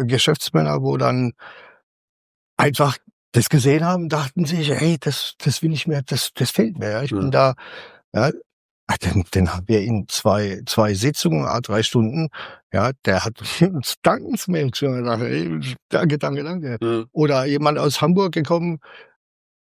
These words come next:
Speaker 1: nach Mannheim, drei Stunden den Kurs, vier Stunden und dann ist er wieder nach Hause, ja, und war happy,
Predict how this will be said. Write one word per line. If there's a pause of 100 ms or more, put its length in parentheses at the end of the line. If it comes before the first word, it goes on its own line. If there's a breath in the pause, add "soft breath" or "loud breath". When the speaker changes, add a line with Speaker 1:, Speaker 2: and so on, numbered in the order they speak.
(920)
Speaker 1:
nach
Mannheim,
drei
Stunden
den
Kurs,
vier
Stunden
und
dann
ist
er
wieder
nach
Hause,
ja, (380 loud breath)
und
war (840)
happy,